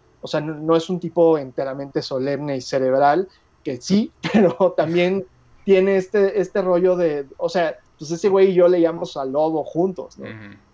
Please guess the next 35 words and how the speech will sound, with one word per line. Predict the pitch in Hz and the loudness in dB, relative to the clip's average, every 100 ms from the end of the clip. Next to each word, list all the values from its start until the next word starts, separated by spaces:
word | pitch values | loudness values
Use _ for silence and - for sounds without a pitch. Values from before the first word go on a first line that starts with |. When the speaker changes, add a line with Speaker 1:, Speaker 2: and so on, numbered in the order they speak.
| - | -8
Speaker 1:
Este, | 143 123 - 143 | -6 -8 -6 -4
y | 139 143 | -2 -4
veíamos | 143 147 160 160 170 | -2 2 2 2 0
a | 143 | 2
Vivas | 151 160 - | 4 4 0
y | 135 | 0
Butthead | 147 143 160 - | 0 0 -6 -10
juntos, | - 160 175 170 151 131 - | 0 2 2 0 -4 -6 -8
y, | 143 135 165 - | -10 -10 -12 -14
pues, | - - | -10 -2
compartíamos, | 170 165 170 226 240 156 127 - | 0 2 0 2 0 0 -6 -12
te | 147 | -8
digo, | 147 139 | -6 -4
es-, | 135 131 | -6 -8
esta, | 139 - 147 | -10 -4 -4
esta | 147 135 151 | -6 -10 -6
onda | 143 147 | -2 2
de, | 143 131 - _ _ _ - | 2 0 -6 _ _ _ -2
de, | 151 147 139 | 2 4 4
del | 131 139 | 2 0
humor | 135 139 147 151 156 - | 0 2 4 6 2 2
ácido. | 170 180 175 127 | -2 0 -4 -8
Speaker 2:
Ujú. | - 113 113 101 _ _ _ _ - 165 | -12 -18 -18 -20 _ _ _ _ -8 -8
Speaker 1:
Eh, | 151 | 0
pero | 165 160 | 2 2
entonces, | 160 175 165 170 165 - | 2 0 2 2 0 -10
sí, | - | -2
las | 175 175 | 0 0
cosas | 170 170 | -2 -2
de | 156 | -4
Nacho | 147 147 156 | -4 -6 -8
son | 151 143 | -14 -16
un | |
poco | 143 143 151 | -14 -12 -10
más, | 147 139 127 | -8 -8 -10